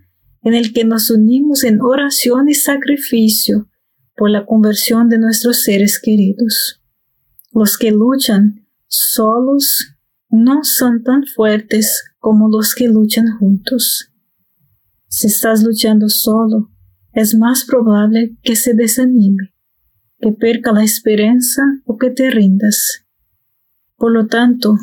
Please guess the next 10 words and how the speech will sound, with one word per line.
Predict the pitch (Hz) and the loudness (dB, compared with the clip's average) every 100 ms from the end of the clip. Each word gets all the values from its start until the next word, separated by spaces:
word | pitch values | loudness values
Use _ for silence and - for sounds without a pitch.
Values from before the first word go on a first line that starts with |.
| - | -2
no | 240 254 302 | 2 2 4
luches | 262 247 226 214 - | 0 0 -2 -2 -2
solo. | 202 202 220 214 - - _ _ _ _ _ | -2 -2 -4 -8 -18 -20 _ _ _ _ _
Únase | - 254 294 285 - 262 | -4 2 2 0 0 2
a | |
nosotros | 254 254 - 220 208 208 214 - | 2 0 0 0 0 0 -2 -2
para | 226 220 | -2 0
ofrecer | 214 226 214 240 220 | 0 -2 -2 0 0
el | 208 | 0
rosario | 208 208 - 220 220 | 0 0 -2 0 0